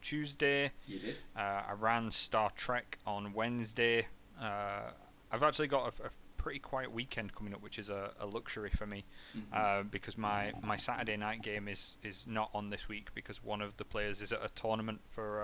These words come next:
Speaker 1: uh, Age of Sigmar, so we're taking a week off, which is
Speaker 2: Oh,
Speaker 1: nice.
Speaker 2: nice, nice, cool.
Speaker 1: Uh, so yeah, a bit, bit quieter on, on that front. Um, but other than that, I've just been kind of,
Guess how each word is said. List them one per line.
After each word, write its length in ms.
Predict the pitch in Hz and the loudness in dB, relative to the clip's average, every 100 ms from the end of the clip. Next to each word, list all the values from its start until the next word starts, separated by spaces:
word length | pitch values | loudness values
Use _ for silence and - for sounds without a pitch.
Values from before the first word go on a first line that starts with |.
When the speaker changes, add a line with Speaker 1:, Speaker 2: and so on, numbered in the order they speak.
| 104 | 0
Speaker 1:
uh, 40 | 104 - - - - - | -2 -8 -20 -20 -8 -2
Age 140 | 107 | 0
of 40 | 104 | 4
Sigmar, 360 | 113 101 101 - | 2 2 0 -2
so 340 | - 107 101 - - | -2 0 0 -4 -12
we're 100 | 104 | -6
taking 280 | 110 - | -6 -6
a 40 | 107 | -8
week 240 | 104 - | -8 -6
off, 180 | 98 - - | -8 -8 -12
which 180 | - | -6
is 80 | - | 4
Speaker 2:
Oh, 140 | 208 147 | 6 6
Speaker 1:
nice. 20 | |
Speaker 2:
nice, 500 | 135 113 98 - - - | 6 4 -2 -6 -8 -4
nice, 360 | 104 87 - - | -2 -2 -4 -4
cool. 140 | 98 | -2
Speaker 1:
Uh, 280 | 95 104 104 113 - | -2 -2 -4 -6 -6
so 180 | - 214 | -2 0
yeah, 120 | - | 0
a 20 | |
bit, 260 | - - - | -2 -6 -6
bit 140 | 123 | -6
quieter 420 | - 110 110 110 | -2 -2 0 -2
on, 200 | 104 104 - | -2 -4 -8
on 140 | 113 104 | -6 -2
that 180 | 107 - | -2 0
front. 300 | 117 107 - - | -2 -2 -6 -2
Um, 680 | 107 107 104 104 101 104 104 - - - - - - - | 4 6 6 2 0 -4 -8 -12 -20 -20 -20 -20 -14 -6
but 100 | 113 | -2
other 120 | 147 | -2
than 160 | 113 107 | 0 0
that, 180 | 131 113 | 2 2
I've 100 | - | -2
just 180 | 110 - | 2 2
been 200 | 107 101 | 2 -4
kind 240 | 110 | -4
of, 60 | 104 | -4